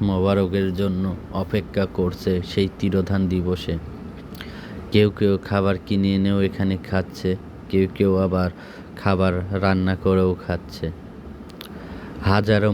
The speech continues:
মানুষ সেটা দেখার জন্য চারপাশ দিয়ে ভিড় বাঁধাচ্ছে। এগুলো যারা অরিজিনালে প্রকৃত ভক্ত, তারা সাত আট দিন আগেই এই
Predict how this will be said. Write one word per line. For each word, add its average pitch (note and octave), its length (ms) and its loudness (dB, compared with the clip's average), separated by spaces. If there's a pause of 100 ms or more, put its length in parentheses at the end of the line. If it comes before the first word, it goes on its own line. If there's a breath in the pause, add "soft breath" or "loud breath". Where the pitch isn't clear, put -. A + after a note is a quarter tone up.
মানুষ G2 260 2 (160)
সেটা G2 240 2 (120)
দেখার F#2+ 300 2 (100)
জন্য F#2 200 2 (420)
চারপাশ F#2+ 540 2 (160)
দিয়ে F2+ 180 2 (100)
ভিড় F#2+ 240 2 (100)
বাঁধাচ্ছে। F2+ 580 -2 (540)
এগুলো F2 340 0 (2000 loud breath)
যারা G2+ 240 6 (220)
অরিজিনালে G#2 580 2 (160)
প্রকৃত - 360 0 (180)
ভক্ত, G2 280 -2 (320)
তারা G2+ 180 4 (120)
সাত G2 320 0
আট F#2+ 80 2 (140)
দিন G2+ 120 2 (120)
আগেই F#2+ 300 2 (500 loud breath)
এই G#2 80 6